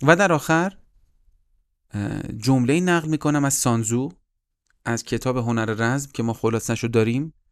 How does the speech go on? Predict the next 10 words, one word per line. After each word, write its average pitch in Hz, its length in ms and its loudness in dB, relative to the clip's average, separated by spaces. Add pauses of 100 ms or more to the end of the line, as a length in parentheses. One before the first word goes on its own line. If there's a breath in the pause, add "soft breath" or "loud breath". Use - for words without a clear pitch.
(460)
ولی 123 180 2
فقط 123 400 4
مقدمش 113 640 0
هست 107 180 -2
تو - 80 -8
کانال، 113 460 -4 (1700 loud breath)
بقیه‌شو 135 480 8
باید 131 140 6
تهیه 131 360 4
کنید. 147 560 2